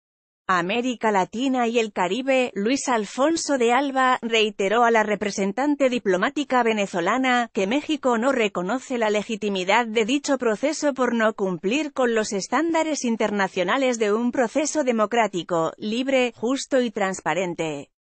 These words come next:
Asimismo, le informó sobre las medidas específicas que adoptará nuestro país para reducir el nivel de las relaciones diplomáticas con el gobierno venezolano que considera, entre otras,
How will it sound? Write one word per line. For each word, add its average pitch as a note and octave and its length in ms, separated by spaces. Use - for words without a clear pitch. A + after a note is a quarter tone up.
Asimismo, B3 840
le A3+ 200
informó G#3+ 460
sobre A3 300
las F#3 220
medidas A3 560
específicas C#4+ 880
que A3+ 100
adoptará F#3+ 600
nuestro D4 460
país C4+ 440
para A#3 240
reducir G3+ 540
el B3 180
nivel A#3 380
de B3+ 80
las G#3+ 160
relaciones A#3 760
diplomáticas C4+ 840
con B3 160
el G#3+ 120
gobierno A3 500
venezolano A3+ 720
que B3+ 140
considera, A3+ 640
entre G3+ 400
otras, D4 460